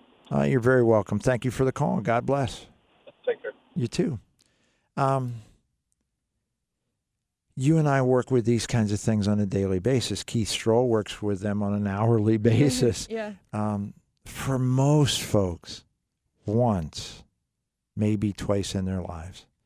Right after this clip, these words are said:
Speaker 1: So things that are pretty straightforward can be really unsettling
Speaker 3: Mm-hmm.
Speaker 1: and really, um, it, it feels like you're groping in the dark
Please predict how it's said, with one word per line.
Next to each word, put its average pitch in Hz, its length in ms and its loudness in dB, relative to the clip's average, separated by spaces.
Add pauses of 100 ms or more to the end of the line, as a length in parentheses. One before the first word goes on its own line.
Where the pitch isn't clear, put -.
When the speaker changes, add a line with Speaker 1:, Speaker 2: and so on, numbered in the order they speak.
(280)
Speaker 1:
So 107 320 0 (220)
things 139 720 -2
that 117 460 -4 (360)
are 113 120 -2
pretty 359 360 -2
straightforward 113 1040 0 (420)
can 110 280 0
be 107 200 2
really 202 500 2
unsettling 95 880 -2
Speaker 3:
Mm-hmm. 202 320 -8 (100)
Speaker 1:
and 107 280 0
really, 131 600 0 (420)
um, 104 380 -6 (180)
it, 104 220 -8 (120)
it 104 200 -8
feels 143 1160 -2 (580)
like 110 320 -4
you're 107 140 -6
groping 113 580 0
in 104 180 0
the 95 160 -4 (140)
dark 87 480 -4